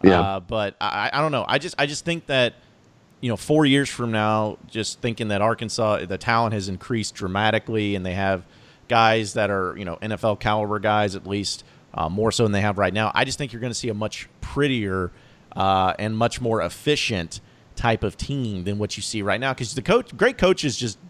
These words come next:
Speaker 2: d-, you know, deal the, uh, play the cards they've been dealt. And, you know, I think that they're gonna try to continue on with that. But I don't know. I don't know. I, I just, I guess we need a bigger sample size for Sam Pittman and,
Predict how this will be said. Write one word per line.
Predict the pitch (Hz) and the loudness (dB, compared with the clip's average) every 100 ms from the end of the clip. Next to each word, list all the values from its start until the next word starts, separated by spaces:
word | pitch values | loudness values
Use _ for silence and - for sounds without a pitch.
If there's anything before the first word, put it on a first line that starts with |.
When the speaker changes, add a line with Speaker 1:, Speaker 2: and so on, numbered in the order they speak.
| - | -8
Speaker 2:
d-, | - 113 | -8 -6
you | 104 | -8
know, | 90 | -8
deal | 92 123 147 | -2 0 0
the, | 123 - | -2 -4
uh, | 107 92 | -6 -4
play | 139 143 | -2 -2
the | 123 | -2
cards | 123 120 107 | -2 0 -2
they've | 101 | -4
been | 90 | -4
dealt. | 90 92 80 - _ _ - - | -2 -2 -4 -12 _ _ -20 -12
And, | 95 101 95 92 - | -6 -4 -2 -6 -8
you | 95 | -6
know, | 90 | -4
I | 107 | -4
think | 123 107 | -4 -6
that | 98 | -2
they're | 113 | -2
gonna | 107 107 | 0 -4
try | - 110 110 | 0 2 4
to | 107 104 101 | 4 2 0
continue | 107 - 113 101 | -4 -2 -2 2
on | 113 147 101 | 0 0 -4
with | - | -6
that. | 85 82 82 - - - _ | -4 -4 -6 -12 -20 -20 _
But | 107 104 - | 2 2 2
I | - 92 220 | 0 2 4
don't | 277 | 4
know. | 254 - | 2 0
I | 147 | 0
don't | 190 | 2
know. | 190 - | 0 0
I, | 123 120 | 0 2
I | 127 | 0
just, | 143 - - | 0 -6 -4
I | 120 | 0
guess | 139 - | 0 0
we | 139 | -2
need | 131 139 | 0 0
a | 123 | 2
bigger | 127 123 | 2 0
sample | 117 123 127 123 | -4 -4 -4 -4
size | - 107 98 | -2 0 0
for | - 101 | -4 -10
Sam | 110 101 | -8 -6
Pittman | 117 107 104 | -6 -6 -6
and, | 95 90 | -6 -8